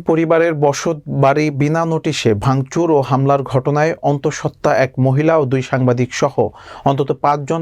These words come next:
আহত হয়েছেন। মোল্লাহাট প্রতিনিধি মফিজুর রহমানের প্রতিবেদনে দেখুন বিস্তারিত। সোমবার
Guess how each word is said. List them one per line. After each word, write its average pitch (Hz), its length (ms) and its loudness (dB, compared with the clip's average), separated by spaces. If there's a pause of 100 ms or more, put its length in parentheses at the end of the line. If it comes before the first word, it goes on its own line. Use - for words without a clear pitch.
আহত 135 260 -2
হয়েছেন। 117 440 0 (420)
মোল্লাহাট 139 420 2 (100)
প্রতিনিধি 147 520 0
মফিজুর 151 480 -2
রহমানের 131 380 2 (300)
প্রতিবেদনে 135 560 0
দেখুন 107 300 0 (140)
বিস্তারিত। - 500 -4 (760)
সোমবার 170 360 2